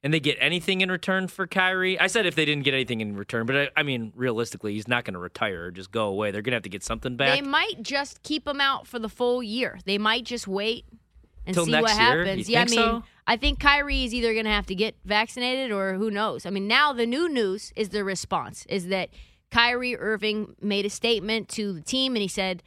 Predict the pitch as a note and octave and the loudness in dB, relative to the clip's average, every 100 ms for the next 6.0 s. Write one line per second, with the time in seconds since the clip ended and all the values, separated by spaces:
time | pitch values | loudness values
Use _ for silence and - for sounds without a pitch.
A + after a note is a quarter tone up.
0 | _ - G#3 A3+ A3 G#3 - A3 B3+ B3 | _ 0 2 4 2 -4 2 4 4 0
1 | B3 G3+ F#3 - A3 G3+ G3 F3+ D#3 F3 | -6 -6 -4 -2 -2 -2 -4 -2 -2 -2
2 | D#3+ A#2 B1+ - _ _ G3 A#3+ C#4+ C4 | -2 -8 -12 -18 _ _ 0 2 2 -2
3 | B3+ B3 B3 A#3+ - G3 F#3+ F#3 G3 G3+ | -6 -2 -2 -2 -6 -6 -6 0 2 2
4 | - G3+ G3 G#3 - G3+ G3 G3+ F3+ D#3+ | 0 -6 0 0 2 2 2 2 -4 -4
5 | F3+ G3+ G3+ G3 D#3 E3 - A3+ B3 C4+ | -2 0 0 -2 -4 -4 0 0 -2 -8